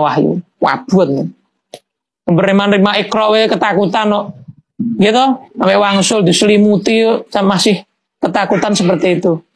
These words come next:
Begitu juga makom kutbiyah, karena kan ulama kan warasatul anbiya. Lah ulama sing apa sing warasatul anbiya?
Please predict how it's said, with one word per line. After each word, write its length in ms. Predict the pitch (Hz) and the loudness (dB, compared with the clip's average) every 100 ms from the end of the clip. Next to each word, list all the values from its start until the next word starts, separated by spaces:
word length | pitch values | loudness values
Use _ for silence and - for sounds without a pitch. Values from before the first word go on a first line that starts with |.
| _ _ 202 | _ _ 0
Begitu 320 | 156 180 196 | 4 4 4
juga 80 | 214 | 2
makom 320 | 202 196 180 | 2 2 2
kutbiyah, 400 | 180 185 208 190 | 2 2 2 2
karena 240 | 202 220 | 0 0
kan 240 | 269 277 - _ _ _ _ _ _ | -2 -4 -8 _ _ _ _ _ _
ulama 400 | 226 226 220 233 | 0 2 2 0
kan 160 | 262 262 | 0 0
warasatul 480 | 240 233 202 220 | 0 -2 -2 0
anbiya. 400 | 208 196 185 180 | 2 2 4 2
Lah 240 | 170 165 165 | 2 2 2
ulama 400 | 190 202 214 196 | 2 2 0 0
sing 160 | 202 | 0
apa 320 | 180 175 262 208 | 0 0 0 2
sing 160 | 202 | 2
warasatul 400 | 190 185 175 175 | 2 0 0 0
anbiya? 560 | 156 156 160 147 143 | 2 2 2 2 -2